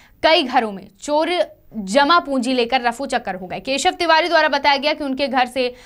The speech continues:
मंगलसूत्र, सिक्का, बेंदी सहित पन्द्रह सौ रुपए समेत कई सामान रात में चोरों द्वारा चुरा लिए गए।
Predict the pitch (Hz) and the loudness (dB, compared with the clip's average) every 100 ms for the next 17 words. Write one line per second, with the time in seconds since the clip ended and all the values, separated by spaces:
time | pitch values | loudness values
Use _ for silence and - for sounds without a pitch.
0 | - 240 254 262 269 311 311 302 294 277 | -12 -4 2 2 2 -4 -6 -6 -6 -6
1 | - 277 269 254 269 262 254 269 269 262 | 0 2 2 0 -2 0 0 0 0 0
2 | 247 226 247 254 233 247 247 254 - - | 0 0 0 -2 -4 0 0 0 -8 -8
3 | 247 240 247 269 277 294 240 233 240 247 | -4 -4 -2 0 0 0 0 0 -4 -4
4 | 220 226 233 240 247 247 220 233 240 226 | -2 -2 -2 -4 -10 -6 -4 -4 -2 -2
5 | 233 233 208 233 247 220 220 | -2 -2 -2 -2 -2 -2 -4